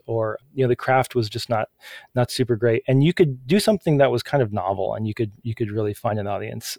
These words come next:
at least a kind of a, sort of a core audience, you know, fairly, fairly quickly. And then whether they stuck around, of course, it just is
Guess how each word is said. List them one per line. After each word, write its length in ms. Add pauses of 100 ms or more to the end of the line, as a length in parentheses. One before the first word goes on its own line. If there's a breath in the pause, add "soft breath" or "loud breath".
at 80
least 180
a 100
kind 280
of 60
a, 40
sort 200
of 40
a 60
core 360
audience, 280 (240)
you 100
know, 100
fairly, 560 (280 soft breath)
fairly 220
quickly. 460
And 120
then 160
whether 160
they 100
stuck 260
around, 180
of 80
course, 300
it 120
just 240
is 160